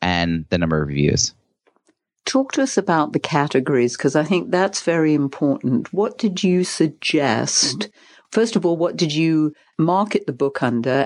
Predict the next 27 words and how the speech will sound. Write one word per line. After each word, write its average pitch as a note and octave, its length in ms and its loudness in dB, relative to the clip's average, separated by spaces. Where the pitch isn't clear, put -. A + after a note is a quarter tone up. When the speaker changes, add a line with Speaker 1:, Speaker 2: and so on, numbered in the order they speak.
Speaker 2:
And D3+ 180 2
then D3+ 180 0
what - 160 0
did F3 200 -2
you E3 120 0
suggest C#3 600 -2
to B2+ 100 0
K C#3 240 0
D C3 160 2
P? C#3 440 -4
Speaker 1:
I'd - 80 0
have C3 120 2
to D#3 80 0
pull C3+ 240 0
it A#2 60 2
all G#2+ 160 2
up, F#2+ 180 0
but G2+ 100 0
it F#2+ 60 0
was F#2+ 100 -2
a G#2 60 0
mixture A#2 380 0
of F#2+ 100 -2
communications, G#2 1300 0
etiquette A#2+ 460 0
was C3 220 0
one, C3+ 480 0